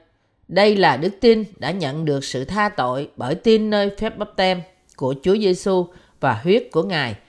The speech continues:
Qua đó, Chúa chúng ta cất đi tất cả tội lỗi của thế gian. Cho nên, chúng ta có thể thắng hơn tội lỗi bởi tin nơi Chúa Giêsu là đấng làm trọn sự công chính bởi theo đuổi sự công chính của Đức Chúa Trời,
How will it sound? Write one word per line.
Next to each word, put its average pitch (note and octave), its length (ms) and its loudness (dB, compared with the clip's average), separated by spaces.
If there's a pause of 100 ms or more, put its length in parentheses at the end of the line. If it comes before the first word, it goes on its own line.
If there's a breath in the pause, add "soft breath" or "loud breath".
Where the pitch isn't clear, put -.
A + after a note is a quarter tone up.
(300 soft breath)
Qua G#3+ 180 4
đó, G3+ 380 4 (300 loud breath)
Chúa C#4 200 4
chúng C#4 220 -4
ta A#3+ 160 4
cất C#4 320 -2
đi A3+ 160 2
tất D4+ 300 -4
cả C#3+ 240 0
tội C#3+ 160 0
lỗi C3+ 240 -2
của D#3+ 200 -4
thế G3+ 160 -2
gian. G3 340 -2 (600 soft breath)
Cho G#3 140 4
nên, G#3 280 0 (460 soft breath)
chúng C4+ 220 -2
ta B3+ 200 6
có B3 160 2
thể F3 260 0
thắng A#3+ 320 -8
hơn B3+ 300 0
tội D3 180 0
lỗi D3 360 -2 (160)
bởi C3 180 -4
tin A3 380 0
nơi G3+ 240 0
Chúa G#3 160 2
Giêsu F#3+ 500 0 (400 soft breath)
là D#3 160 0
đấng G3+ 280 4
làm F3 300 0
trọn D3 240 0
sự D3+ 260 -4
công A3+ 180 -2
chính A#3+ 300 2 (280)
bởi C3+ 260 -4
theo A3+ 280 0
đuổi D#3+ 280 -2
sự C#3 260 -6
công G3 200 -4
chính G#3 280 -2
của C3+ 280 -4
Đức G3+ 200 -4
Chúa A#3 80 -2
Trời, D3 280 -2